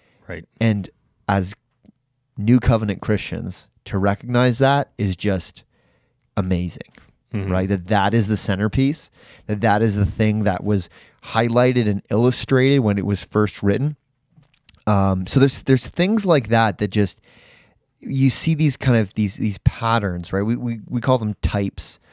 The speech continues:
Speaker 2: in, in kind of biblical theology that, that point to other things. But this, this Day of Atonement where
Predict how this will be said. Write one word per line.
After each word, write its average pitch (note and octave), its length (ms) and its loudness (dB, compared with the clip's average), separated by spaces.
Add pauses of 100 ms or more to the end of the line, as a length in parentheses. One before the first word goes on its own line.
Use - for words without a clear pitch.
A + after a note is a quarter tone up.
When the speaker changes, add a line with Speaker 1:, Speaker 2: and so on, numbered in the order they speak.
(360)
Speaker 2:
in, F#2 420 0
in F#2+ 200 -4
kind F#2 160 -4
of F2+ 120 -10
biblical F2+ 380 -2
theology F2+ 640 -2
that, F#2 200 -6
that - 220 -8
point G2+ 320 -4
to F#2+ 180 -6
other F2+ 160 -4
things. F#2 420 -8
But G2 140 -6
this, F#2+ 140 -4
this G2 320 -6
Day G#2+ 240 0
of A#2 100 2
Atonement G#2 600 -2
where F#2+ 260 -2